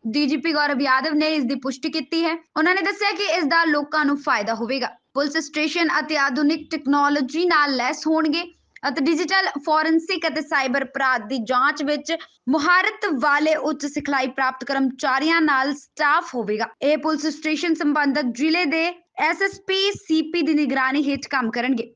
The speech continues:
ਅਤੇ ਸਮੁੱਚੀ ਨਿਗਰਾਨੀ ਵਧੀਕ ਡਾਇਰੈਕਟੋਰੇਟ ਜਨਰਲ of ਪੁਲਿਸ ਸਾਈਬਰ ਕ੍ਰਾਈਮ ਦੁਆਰਾ ਕੀਤੀ ਜਾਵੇਗੀ। ਇਸ ਵੇਲੇ ਰਾਜ ਵਿੱਚ ਇੱਕ ਸਾਈਬਰ ਕ੍ਰਾਈਮ ਪੁਲਿਸ ਸਟੇਸ਼ਨ ਕੰਮ ਕਰ ਰਿਹਾ ਹੈ, ਜਿਸ ਨੂੰ ਦੋ ਹਜ਼ਾਰ ਨੌ ਦੇ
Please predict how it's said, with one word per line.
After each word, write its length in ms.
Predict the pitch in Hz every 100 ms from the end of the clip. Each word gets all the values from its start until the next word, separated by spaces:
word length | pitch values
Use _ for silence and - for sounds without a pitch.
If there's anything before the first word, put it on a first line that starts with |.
| -
ਅਤੇ 140 | 233 269
ਸਮੁੱਚੀ 440 | 277 254 262 294
ਨਿਗਰਾਨੀ 480 | 262 240 240 240 285 294 208
ਵਧੀਕ 400 | 269 381 349 311
ਡਾਇਰੈਕਟੋਰੇਟ 800 | 285 311 302 - 277 311 302 240
ਜਨਰਲ 420 | 294 294 330 311
of 220 | 247 254 -
ਪੁਲਿਸ 300 | - 277 294 349 - _ -
ਸਾਈਬਰ 480 | - 311 320 370
ਕ੍ਰਾਈਮ 360 | 349 320 277 277
ਦੁਆਰਾ 280 | 247 233 233
ਕੀਤੀ 300 | 254 247 214
ਜਾਵੇਗੀ। 520 | 185 214 214 240 - _ - 359
ਇਸ 140 | -
ਵੇਲੇ 260 | 381 381 392
ਰਾਜ 360 | 330 311 285
ਵਿੱਚ 240 | 311 339 294
ਇੱਕ 420 | - 320 330 - 403 -
ਸਾਈਬਰ 360 | 294 277 294
ਕ੍ਰਾਈਮ 280 | 294 277 277
ਪੁਲਿਸ 220 | 269 254
ਸਟੇਸ਼ਨ 420 | 277 269 254 269
ਕੰਮ 240 | 262 262 262
ਕਰ 160 | 277 247
ਰਿਹਾ 260 | 285 285
ਹੈ, 160 | 285 285 - _ -
ਜਿਸ 260 | 214 359 381
ਨੂੰ 120 | 403
ਦੋ 180 | 359 370
ਹਜ਼ਾਰ 400 | 285 330 330 320
ਨੌ 280 | 294 320 339
ਦੇ 140 | 320